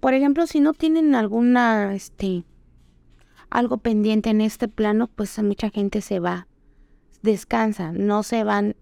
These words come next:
ni al cielo ni al infierno, se quedan en el sueño eterno, ¿no?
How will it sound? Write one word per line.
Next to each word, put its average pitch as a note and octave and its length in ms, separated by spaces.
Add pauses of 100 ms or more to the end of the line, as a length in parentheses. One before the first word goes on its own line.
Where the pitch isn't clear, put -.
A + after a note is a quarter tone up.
ni G3 240
al G3 140
cielo C#4+ 320
ni C#4+ 120
al G3+ 100
infierno, F3 540 (720)
se G3+ 200
quedan G3 320
en F3+ 140
el E3 120
sueño E3 320
eterno, - 480 (1400)
¿no? F#3 300